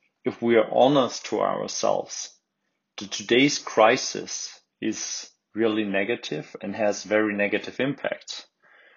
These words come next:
But looking over this hill of this crisis, there's something way bigger to come and much more impactful in a negative sense, and that's the climate change.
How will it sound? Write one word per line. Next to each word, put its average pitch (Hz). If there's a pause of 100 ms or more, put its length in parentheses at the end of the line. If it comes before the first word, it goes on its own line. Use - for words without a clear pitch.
(160)
But 110
looking 113 (1400)
over 110
this 101
hill 110 (220)
of -
this 98
crisis, 113 (880)
there's 110
something 92
way 101
bigger 95
to -
come 82 (680)
and 101
much 107
more 104
impactful 101
in 107
a 101
negative 98
sense, -
and -
that's 104
the -
climate 90
change. -